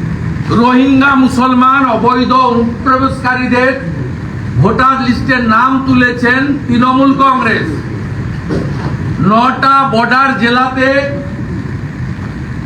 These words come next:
অবৈধ ভুয়া ভোটারের নাম তুলেছে তৃণমূল কংগ্রেস। তাই আধার এবং এপিক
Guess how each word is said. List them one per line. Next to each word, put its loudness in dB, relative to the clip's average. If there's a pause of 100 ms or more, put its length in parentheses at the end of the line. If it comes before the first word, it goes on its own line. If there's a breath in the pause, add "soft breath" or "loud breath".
(220)
অবৈধ 2
ভুয়া 2
ভোটারের 0
নাম 0 (100)
তুলেছে 0 (140)
তৃণমূল 2
কংগ্রেস। -2 (1120)
তাই 2 (1300)
আধার 2
এবং 2
এপিক 2